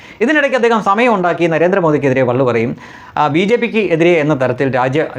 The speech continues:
രാജ്യത്തിന് ദോഷകരമ-, ദോഷകരമാവുന്ന കാര്യങ്ങൾ, രാജ്യവിരുദ്ധമായിട്ടുള്ള കാര്യങ്ങൾ അദ്ദേഹം മൈക്കിന് മുന്നിൽ പ്രസംഗിക്കും. ഇതെല്ലാം കഴിഞ്ഞിട്ട് അദ്ദേഹം തേരാപ്പാര നടക്കും, ആ, ചില റാലികൾ പങ്കെടുക്കും. പ്രസംഗം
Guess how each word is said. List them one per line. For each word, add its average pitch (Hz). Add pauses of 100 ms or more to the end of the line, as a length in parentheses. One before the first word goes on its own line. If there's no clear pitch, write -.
(220)
രാജ്യത്തിന് 143
ദോഷകരമ-, 131
ദോഷകരമാവുന്ന 120
കാര്യങ്ങൾ, 123
രാജ്യവിരുദ്ധമായിട്ടുള്ള 120
കാര്യങ്ങൾ 123
അദ്ദേഹം 127
മൈക്കിന് 123
മുന്നിൽ 170
പ്രസംഗിക്കും. 185 (720)
ഇതെല്ലാം 294
കഴിഞ്ഞിട്ട് 262
അദ്ദേഹം 208
തേരാപ്പാര 156
നടക്കും, 131 (160)
ആ, 135
ചില 131 (300)
റാലികൾ 127
പങ്കെടുക്കും. 123 (100)
പ്രസംഗം 127